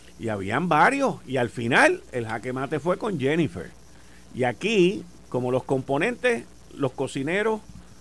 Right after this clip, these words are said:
y las mezclas son las mismas, la receta es la misma, de la primaria de Ricardo Rosselló y de la primaria de Jennifer, pues está ocurriendo exactamente lo mismo que ocurrió en aquella ocasión.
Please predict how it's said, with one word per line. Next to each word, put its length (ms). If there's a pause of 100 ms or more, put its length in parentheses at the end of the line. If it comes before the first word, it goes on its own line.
(260)
y 80
las 160
mezclas 440
son 180
las 120
mismas, 360
la 100
receta 380
es 60
la 120
misma, 360 (460)
de 160
la 120
primaria 380
de 80
Ricardo 340
Rosselló 420
y 80
de 60
la 140
primaria 440
de 340
Jennifer, 460 (960)
pues 180
está 140
ocurriendo 460
exactamente 640
lo 100
mismo 280
que 80
ocurrió 380
en 100
aquella 340
ocasión. 420